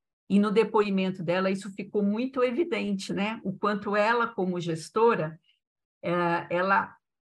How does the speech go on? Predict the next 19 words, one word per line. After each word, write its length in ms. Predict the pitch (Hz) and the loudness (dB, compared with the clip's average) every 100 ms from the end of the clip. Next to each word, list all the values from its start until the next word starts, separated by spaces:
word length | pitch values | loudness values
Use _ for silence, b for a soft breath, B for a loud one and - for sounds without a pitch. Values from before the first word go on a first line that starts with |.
| _ | _
consegue, 760 | 226 220 196 - 214 269 240 202 | -6 -6 -6 -2 0 0 -2 -2
né, 360 | 190 277 262 - | 0 -2 -6 -4
é, 440 | 180 180 175 165 | 0 2 2 0
estimular 960 | 190 - - 262 233 214 202 247 277 220 | -4 -8 -6 -4 -2 0 2 4 4 2
isso, 640 | 214 247 269 - 277 262 - _ - | -4 -4 -6 -6 -6 -6 -8 _ -6
fortalecer 680 | 196 190 196 202 202 247 | -4 0 0 0 -2 -6
isso 420 | 254 240 254 - | -4 -2 -4 -4
na 160 | 233 240 | -4 -4
equipe. 440 | 240 233 190 190 | -4 -4 -6 -4
Então, 420 | 175 214 214 208 196 _ _ - | -6 -6 -6 -8 -10 _ _ -8
Roberta, 480 | 185 196 202 196 190 | -4 0 0 0 -2
isso 360 | 196 202 233 | -4 -6 -6
é, 360 | 214 214 226 220 - _ _ _ | -2 -2 -2 -6 -12 _ _ _
é 160 | - 185 | 0 0
de 220 | 170 180 | 0 -2
uma 280 | 208 202 185 | 2 4 4
riqueza 1000 | 196 196 - 226 247 247 175 165 156 - | 2 -6 -6 -2 2 2 2 -2 -2 -6
sem 380 | - - 240 254 | -12 -6 -4 -2
tamanho, 760 | 262 247 196 170 160 151 151 | 0 0 2 2 2 0 -6